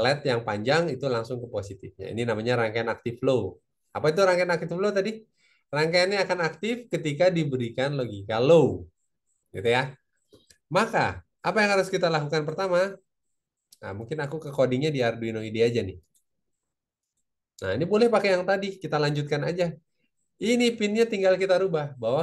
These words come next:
kita sekarang lagi pakai pin sebelas. Maka sebelas jadi output. Kemudian pin sebelas. Nah, kita boleh hapus ini dulu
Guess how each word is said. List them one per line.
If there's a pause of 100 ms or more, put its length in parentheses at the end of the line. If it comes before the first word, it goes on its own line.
kita
sekarang
lagi
pakai
pin (1300)
sebelas. (800)
Maka
sebelas
jadi
output. (480)
Kemudian
pin
sebelas. (2000)
Nah,
kita
boleh
hapus
ini
dulu